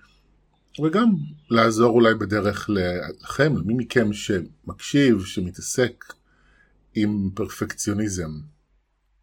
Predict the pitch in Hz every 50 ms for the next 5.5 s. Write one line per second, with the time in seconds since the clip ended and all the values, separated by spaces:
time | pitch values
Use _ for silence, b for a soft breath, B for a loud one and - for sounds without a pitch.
0 | _ _ _ _ _ _ _ _ _ _ - - B B B B B B B B
1 | 101 110 127 117 104 95 120 117 107 101 104 104 101 - 143 156 160 135 101 113
2 | 104 107 107 117 123 120 113 123 123 123 - - 127 113 107 107 110 117 117 113
3 | - - - - 107 98 95 90 90 87 - _ _ _ _ _ _ _ _ _
4 | _ _ _ _ _ _ _ _ - - 123 120 110 117 - 113 101 101 113 104
5 | 101 98 98 98 95 95 90 90 -